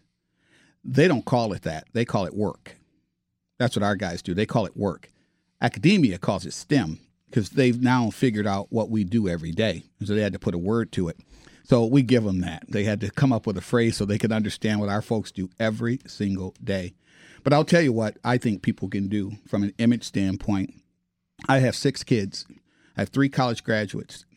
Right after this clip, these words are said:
Three of my kids have gone off there in Phoenix and New York. I have three left. But what I've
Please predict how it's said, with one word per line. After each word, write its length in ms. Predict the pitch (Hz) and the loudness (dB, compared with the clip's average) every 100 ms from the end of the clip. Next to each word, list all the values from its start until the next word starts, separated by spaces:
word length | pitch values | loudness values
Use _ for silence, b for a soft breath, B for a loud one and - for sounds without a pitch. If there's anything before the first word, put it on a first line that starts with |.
| - | -6
Three 140 | - 131 | 2 4
of 60 | |
my 120 | 117 | 4
kids 320 | 110 - 113 110 | 0 2 2 0
have 120 | 104 | -4
gone 240 | 113 113 | 0 2
off 200 | 110 107 - | 2 0 0
there 100 | 104 | -2
in 60 | |
Phoenix 420 | 92 135 120 120 | 2 4 4 2
and 80 | 104 | -2
New 80 | 104 | 0
York. 280 | 107 110 - - b b b | 0 -2 -6 -18 b b b
I 40 | |
have 120 | 110 - | -2 0
three 220 | 135 143 | 2 4
left. 360 | 123 107 95 - _ _ _ _ b b | 4 0 -4 -14 _ _ _ _ b b
But 160 | - | 0
what 140 | 139 190 | 2 4
I've 180 | 180 | 2